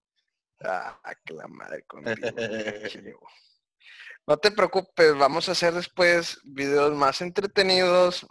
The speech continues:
Speaker 1: más monetizables. Ahorita el chiste es escandalizar a la raza, güey.
Speaker 2: <laughs>
Speaker 1: ¿Verdad? Ese, ese, ese es el objetivo.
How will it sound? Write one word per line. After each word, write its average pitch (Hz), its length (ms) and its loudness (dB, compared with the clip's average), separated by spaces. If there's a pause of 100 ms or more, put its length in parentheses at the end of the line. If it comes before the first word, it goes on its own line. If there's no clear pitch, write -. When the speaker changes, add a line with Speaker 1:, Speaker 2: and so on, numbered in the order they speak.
(140)
Speaker 1:
más 135 280 -2
monetizables. 156 960 0
Ahorita 123 320 -6
el 147 80 -4
chiste 147 340 -10
es 160 60 -4
escandalizar 139 720 -4
a 151 60 0
la 147 120 -6
raza, 165 300 -8
güey. 127 240 -8 (1080)
Speaker 2:
<laughs> 208 680 -2 (1160)
Speaker 1:
¿Verdad? 139 420 -2 (280)
Ese, 131 340 -4 (120)
ese, 151 220 -6 (100)
ese 151 240 -2
es 190 60 -4
el 165 120 0
objetivo. 139 640 -8